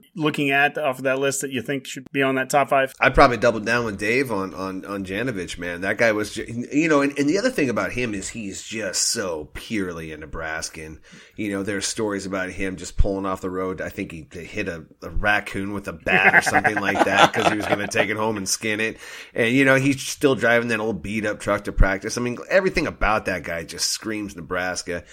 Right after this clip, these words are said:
Speaker 2: He, he, you know, he, so, he was so good at fullback that he started at running back one game for us. So
Speaker 1: Mm-hmm.
Speaker 2: I, I, I, I really, I really think, you know, in a different era, that guy would have shined at, at the fullback position. So, and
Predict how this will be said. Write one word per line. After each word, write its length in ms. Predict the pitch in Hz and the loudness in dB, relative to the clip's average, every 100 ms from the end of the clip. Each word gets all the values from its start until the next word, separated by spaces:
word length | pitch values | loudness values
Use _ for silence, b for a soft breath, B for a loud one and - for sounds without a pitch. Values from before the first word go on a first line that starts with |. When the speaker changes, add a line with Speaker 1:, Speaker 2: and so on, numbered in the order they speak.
| B B B - | B B B -2
Speaker 2:
He, 380 | 127 117 143 147 | -2 0 -4 -4
he, 60 | |
you 160 | 131 185 | 0 4
know, 100 | 135 | 4
he, 220 | 131 139 - | 4 -2 -10
so, 380 | - - 214 160 | 0 4 4 2
he 160 | 165 214 | -2 0
was 180 | 302 - | 2 2
so 140 | 226 | 2
good 160 | 196 190 | 2 -2
at 80 | |
fullback 400 | 160 175 180 175 | 0 0 2 0
that 140 | 170 123 | 0 -2
he 120 | 135 | -2
started 380 | 175 - 165 170 | -4 0 0 0
at 60 | 156 | 0
running 340 | 147 170 156 | 0 2 0
back 260 | 92 85 82 | 0 -4 -4
one 200 | 92 87 | -8 -8
game 260 | 82 82 82 | -10 -12 -10
for 320 | - 82 76 | -6 -6 -6
us. 100 | 76 | -6
So 200 | 113 101 | -2 0
Speaker 1:
Mm-hmm. 240 | 87 82 B B B B - | 2 0 B B B B -2
Speaker 2:
I, 120 | 135 | 2
I, 260 | 185 - 147 | 2 4 4
I, 0 | - | 4
I 140 | 131 | 4
really, 840 | 185 113 127 139 131 131 131 117 | 4 6 6 6 6 4 2 0
I 140 | - 127 | -2 0
really 320 | 135 135 123 | 2 2 2
think, 360 | - 117 104 - | 0 -4 -4 -8
you 180 | 127 | -4
know, 160 | 117 104 | -2 -2
in 80 | 104 | -2
a 60 | |
different 440 | 101 123 139 143 - | 0 2 2 0 -2
era, 360 | 110 127 131 135 | 0 2 4 2
that 200 | 113 120 | 2 2
guy 120 | 113 110 | 2 2
would 140 | 101 | 0
have 100 | 85 | -2
shined 720 | - 101 101 101 110 120 - | -4 0 0 0 -4 -6 -6
at, 200 | 117 117 | -2 -2
at 100 | - 110 | -2 -8
the 60 | |
fullback 440 | 110 117 117 113 - | -4 -2 0 -2 -2
position. 520 | 101 110 110 120 117 | -4 -4 -6 -8 -8
So, 220 | - 95 | -2 -2
and 260 | 92 110 | -2 -4